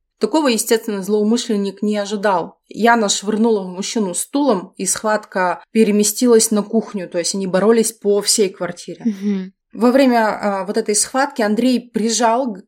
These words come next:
Speaker 1: её к горячей газовой плите и держал так долго, что её кожа на животе и бёдрах обуглилась.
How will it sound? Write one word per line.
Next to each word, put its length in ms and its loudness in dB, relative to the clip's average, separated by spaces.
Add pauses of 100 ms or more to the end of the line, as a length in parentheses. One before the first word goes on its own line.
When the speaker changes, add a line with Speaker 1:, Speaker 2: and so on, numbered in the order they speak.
(280)
Speaker 1:
её 480 2
к 80 0
горячей 440 2
газовой 440 2
плите 520 -4 (260)
и 200 -10
держал 380 2
так 220 -6
долго, 420 2
что 560 -2
её 340 -2
кожа 460 0
на 160 -6
животе 520 -2
и 40 0
бёдрах 440 2
обуглилась. 680 0